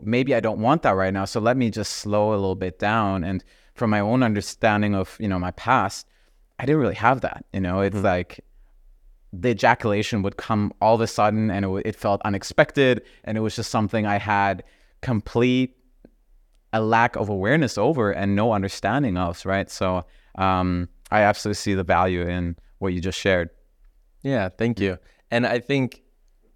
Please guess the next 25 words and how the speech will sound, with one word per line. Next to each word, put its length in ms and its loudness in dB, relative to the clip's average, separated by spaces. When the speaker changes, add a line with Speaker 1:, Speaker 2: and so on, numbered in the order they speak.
Speaker 2:
when 400 0
you 160 0
start 520 0
practicing 840 0
and, 320 -2
and 120 0
you 80 2
have 300 2
these 220 -4
tools, 520 -2
you 140 -2
understand 580 0
also, 520 -2
if 180 -4
you're 200 2
really 380 2
nervous 680 0
before 580 -2
you're 180 2
about 300 0
to 40 -6
have 200 -2
sex 260 -4
with 120 -8
someone, 420 -2